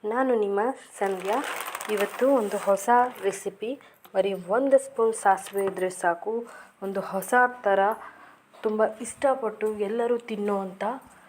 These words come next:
ಒಂದು, ಆ, ಸಾಸಿವೆ ರೆಸಿಪಿಯನ್ನು ನಾನು ನಿಮ್ಮ ಜೊತೆ ಇವತ್ತು ಶೇರ್ ಮಾಡ್ತಾ ಇದ್ದೀನಿ. ಇದು usually ಬ್ರಾಹ್ಮಣ್ಸ್ ಮನೆಯಲ್ಲಿ ತುಂಬಾ ಮಾಡ್ತಾರೆ ಫ್ರೆಂಡ್ಸ್. ತುಂಬಾ ಚೆನ್ನಾಗಿರುತ್ತೆ ಆ ರೆಸಿಪಿ. ಯಾರೆಲ್ಲ ಟೇಸ್ಟ್ ಮಾಡಿರ್ತಾರೆ ಅವರಿಗೆ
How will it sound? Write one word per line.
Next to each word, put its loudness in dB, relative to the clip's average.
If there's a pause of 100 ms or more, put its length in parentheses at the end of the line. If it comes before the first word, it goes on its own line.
(200)
ಒಂದು, 0 (680)
ಆ, -6
ಸಾಸಿವೆ 4
ರೆಸಿಪಿಯನ್ನು -4
ನಾನು -2
ನಿಮ್ಮ -6
ಜೊತೆ -12
ಇವತ್ತು -6
ಶೇರ್ 0
ಮಾಡ್ತಾ -4
ಇದ್ದೀನಿ. -4 (640)
ಇದು -2 (220)
usually 0
ಬ್ರಾಹ್ಮಣ್ಸ್ -2
ಮನೆಯಲ್ಲಿ 0
ತುಂಬಾ -2
ಮಾಡ್ತಾರೆ -4
ಫ್ರೆಂಡ್ಸ್. -10 (500)
ತುಂಬಾ -4 (560)
ಚೆನ್ನಾಗಿರುತ್ತೆ 0
ಆ 2
ರೆಸಿಪಿ. -10
ಯಾರೆಲ್ಲ -2
ಟೇಸ್ಟ್ -4
ಮಾಡಿರ್ತಾರೆ 0
ಅವರಿಗೆ 0